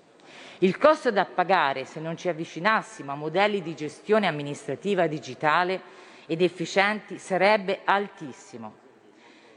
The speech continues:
Quindi l'obiettivo è quello di ammodernare la pubblica amministrazione, rendendo sia i cittadini che i dipendenti più consapevoli dell'uso delle tecnologie, per poter tenere il passo coi tempi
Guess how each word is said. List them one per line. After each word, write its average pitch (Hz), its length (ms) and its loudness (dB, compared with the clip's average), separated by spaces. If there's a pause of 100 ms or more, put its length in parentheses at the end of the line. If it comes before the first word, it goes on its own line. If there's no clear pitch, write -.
(120)
Quindi 185 240 0
l'obiettivo 202 840 4
è 156 140 -10
quello 185 280 2
di 160 200 0
ammodernare 190 920 4
la 147 120 -2
pubblica 143 420 -10
amministrazione, 135 880 -10 (340)
rendendo 175 680 2
sia 294 340 4
i 285 40 2
cittadini 160 800 -6 (300)
che 208 100 6
i 208 80 8
dipendenti 185 880 0 (240)
più - 220 -2
consapevoli 233 960 4
dell'uso 175 580 0
delle 147 240 0
tecnologie, 139 1120 -6 (120)
per 160 160 0
poter 185 320 4
tenere 196 320 2
il 185 80 4
passo 185 400 0
coi 165 180 -6
tempi 233 560 0